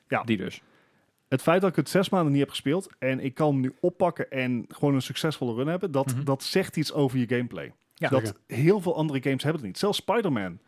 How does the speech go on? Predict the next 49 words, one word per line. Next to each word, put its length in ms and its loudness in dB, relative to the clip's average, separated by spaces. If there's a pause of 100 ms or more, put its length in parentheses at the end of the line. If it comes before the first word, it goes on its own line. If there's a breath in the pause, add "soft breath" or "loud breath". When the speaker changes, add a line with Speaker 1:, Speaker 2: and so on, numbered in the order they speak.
(220 soft breath)
Speaker 1:
had 260 0
dat 140 -4
niet 160 -4
voor 120 -8
mij. 240 -8 (540)
Speaker 3:
Nee, 160 -6
ja, 100 -8
voor 100 -12
mij 100 -6
ook 120 -12
niet. 80 -14
Speaker 1:
Omdat 240 0
daar 80 2
Speaker 3:
Natuurlijk 260 2
Speaker 1:
gewoon 160 0
Speaker 3:
even, 100 -20
ja. 60 2
Speaker 1:
allerlei 240 0
combo's 400 2
in 100 0
zitten. 300 -4
Speaker 2:
Mhm. 180 -2 (120)
Speaker 1:
En 160 0
dit 200 -2
spel 280 2
is 140 0
gewoon 280 2
zo 320 4
Speaker 2:
Een 80 -4 (400 soft breath)
beetje 180 0
Speaker 1:
helder 220 6
Speaker 2:
simpel, 200 4
Speaker 1:
en 80 2
Speaker 2:
inderdaad. 160 0 (100)
Speaker 1:
duidelijk. 340 4
Speaker 2:
Ja. 120 -8 (120)
Speaker 1:
Ja, 240 4
het, 160 2
het 180 -6
is 180 -6
simpel, 300 2
maar 120 2
het 80 -2
is 60 0
ook 100 -6
diepgaand. 400 -2
Want 120 0
je 60 -2
hebt 160 -8